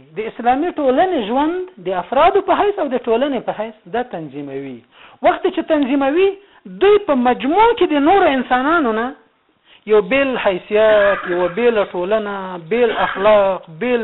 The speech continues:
نظام، بیل قانون، دا، دا د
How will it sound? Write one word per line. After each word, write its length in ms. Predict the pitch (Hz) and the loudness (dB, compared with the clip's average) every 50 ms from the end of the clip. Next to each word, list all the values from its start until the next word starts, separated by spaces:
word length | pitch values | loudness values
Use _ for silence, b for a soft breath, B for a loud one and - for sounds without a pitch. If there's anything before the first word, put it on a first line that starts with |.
| 202 190 | -4 -8
نظام، 580 | 185 175 170 202 214 214 208 202 190 190 185 175 | -10 -6 -4 -4 -4 -4 -6 -8 -8 -10 -12 -14
بیل 360 | 165 160 175 262 269 254 220 | -16 -8 -6 -2 -2 -2 -4
قانون، 560 | 208 - - 190 185 190 202 214 226 233 226 214 208 202 B B B B B B B B 175 156 151 156 214 | -6 -8 -8 -8 -6 -6 -4 -4 -2 -2 -4 -4 -8 -12 B B B B B B B B -20 -20 -8 0 2
دا، 140 | 214 190 185 170 - - - - 175 165 - - - 202 - b b b b b _ - 175 180 185 165 | 4 4 4 2 0 -2 -10 -16 -18 -18 -20 -20 -20 -20 -20 b b b b b _ -18 -18 -18 -12 0
دا 120 | 170 202 185 | 2 2 2
د 80 | 151 | 2